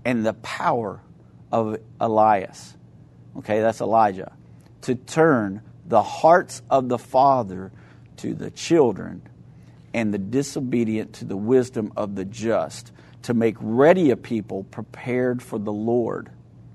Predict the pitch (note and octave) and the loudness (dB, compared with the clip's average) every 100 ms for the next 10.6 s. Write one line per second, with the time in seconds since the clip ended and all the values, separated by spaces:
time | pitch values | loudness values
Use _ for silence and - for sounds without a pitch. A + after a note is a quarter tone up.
0 | - - - - - - - B2+ D3 G3+ | -20 -20 -20 -20 -20 -20 -2 2 4 4
1 | G3+ E3+ C#3+ C3+ C3+ G#2+ G2 - - - | 2 4 6 6 4 -6 -8 -10 -16 -20
2 | - - B2+ A#2 A2+ A#2 A2+ G2+ F#2 - | -14 -6 -2 -2 -2 -4 -6 -6 -8 -8
3 | - C#3+ D#3+ E3 E3+ - - - - - | 0 2 2 0 -4 -10 -20 -20 -20 -8
4 | A#2 A#2 G#2+ G#2+ - - - F3+ E3+ B2 | -2 0 0 -4 -6 -12 -8 -4 -2 -2
5 | F2 - - - - - A#2+ A2+ G#2+ A2 | -4 -10 -20 -20 -20 -4 -2 0 2 6
6 | A2 F#2+ - - - - - - - - | 4 2 -8 -16 -18 -20 -20 -20 -20 -20
7 | - - B2 C3+ D3 C#3 B2+ C#3 A3+ E3+ | -12 -2 2 6 4 4 2 4 2 0
8 | - - - - - - - - - A#2+ | -12 -20 -20 -20 -20 -20 -20 -20 -8 -6
9 | - G3 A#3 - D3 B2 - E3+ G#3+ - | -2 2 2 2 -2 2 4 4 4 0
10 | B2+ A2 A#2 G#2+ G#2+ | -2 -2 0 0 0